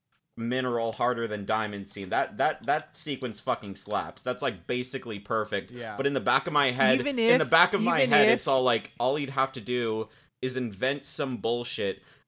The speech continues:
Speaker 1: about the hybrid, which in the end of Hellbent, we know that he was inventing that he knew about it anyway. So I'm just like, stuff like that detracts from it, but it's a credit to the episode that it's so well done that I don't,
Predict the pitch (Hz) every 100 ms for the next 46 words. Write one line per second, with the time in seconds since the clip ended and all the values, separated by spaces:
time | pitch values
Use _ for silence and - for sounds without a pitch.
0 | - 110 110 110 92 107 113 120 120 101
1 | 95 98 113 - - - 135 127 135 147
2 | 123 139 107 131 117 110 _ 120 127 120
3 | 123 120 117 - _ 101 107 127 123 113
4 | 110 - 117 101 127 123 113 120 123 110
5 | 117 123 113 _ _ _ 117 110 120 113
6 | 107 120 107 98 95 104 - 110 113 123
7 | 127 131 113 - - _ _ _ - -
8 | 180 180 190 127 127 147 143 131 - 113
9 | 131 - 147 151 170 - _ _ _ _
10 | _ 143 139 127 - - 139 - 156 165
11 | 160 135 120 117 - 147 135 120 113 -
12 | - 131 127 123 113 95 101 117 131 123
13 | 113 110 113 110